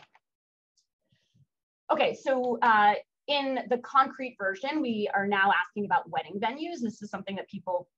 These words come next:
likely do have, like, some beliefs about what the, where these prices are going. So in this survey, you'd like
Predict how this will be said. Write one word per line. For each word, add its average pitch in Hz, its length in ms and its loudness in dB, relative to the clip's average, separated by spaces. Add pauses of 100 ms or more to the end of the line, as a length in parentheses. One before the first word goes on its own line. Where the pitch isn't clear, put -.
(140)
likely 226 400 2
do 190 240 -4
have, 185 360 4 (100)
like, 160 160 -4
some 196 260 0
beliefs 180 440 -8
about 165 360 0
what 175 240 -4
the, 165 140 -18
where 180 140 -8
these 175 160 -12
prices 170 360 -12
are - 140 -8
going. 285 440 2
So 202 360 -4 (320)
in 269 160 4
this 254 180 0
survey, 226 280 6
you'd 202 260 -2
like 196 240 -2